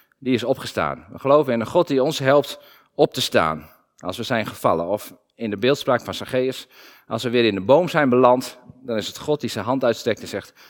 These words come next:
"Kom naar beneden, want ik wil bij jou thuiskomen."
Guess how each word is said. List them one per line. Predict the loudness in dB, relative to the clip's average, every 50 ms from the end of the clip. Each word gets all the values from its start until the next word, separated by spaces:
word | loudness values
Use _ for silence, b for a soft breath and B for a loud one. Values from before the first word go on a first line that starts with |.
| b b b b b
"Kom | -4 0 2
naar | 4 4 4
beneden, | 4 2 4 4 4 2 0 -4 -6 -10 -18 _
want | -16 -14 -14
ik | -6
wil | -2 -2 0 2
bij | 2 2
jou | 2 2 2 0 0 -4 -8 -16 _
thuiskomen." | _ -6 -6 -6 -6 -6 -6 -8 -8 -8 -8 -14 -18